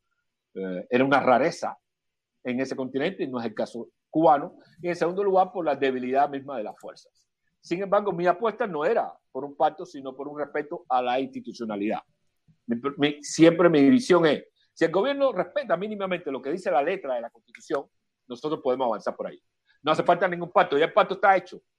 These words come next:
La Constitución cubana es totalmente incompleta, no parte del Estado de Derecho, no parte de la división de poderes. Bueno, eso todos lo sabemos, ¿eh? Es un A B C. Sin embargo, eh, como es una Constitución del siglo veintiuno, no tiene más remedio que,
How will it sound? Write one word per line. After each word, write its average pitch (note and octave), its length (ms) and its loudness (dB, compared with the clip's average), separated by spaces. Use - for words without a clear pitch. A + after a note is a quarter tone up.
La C3+ 160 2
Constitución C#3+ 480 -6
cubana G3 320 0
es F3+ 60 -8
totalmente D3+ 420 -6
incompleta, B2+ 560 -2
no B2+ 160 -6
parte D3 260 2
del B2+ 120 2
Estado A#2+ 340 -2
de C3 60 -4
Derecho, F3 260 -8
no C3+ 160 0
parte D#3 400 2
de D3+ 420 2
la D3 140 0
división B2 360 -10
de B2 80 -8
poderes. E3 400 -4
Bueno, G2+ 240 -10
eso A#2 160 -16
todos C#3 200 -2
lo C3+ 80 -2
sabemos, C#3 460 0
¿eh? C#3 40 -10
Es C#3 120 0
un C#3+ 140 0
A C#3 60 6
B C3 100 4
C. C3 360 0
Sin C#4 200 -6
embargo, C#4 400 2
eh, - 60 -10
como C3 200 -2
es D#3+ 40 2
una G3 140 2
Constitución F3+ 440 2
del C#3 100 4
siglo E3+ 240 2
veintiuno, F3+ 460 0
no C#3+ 180 -4
tiene D#3 200 0
más D#3 180 4
remedio E3 460 2
que, C3+ 380 -2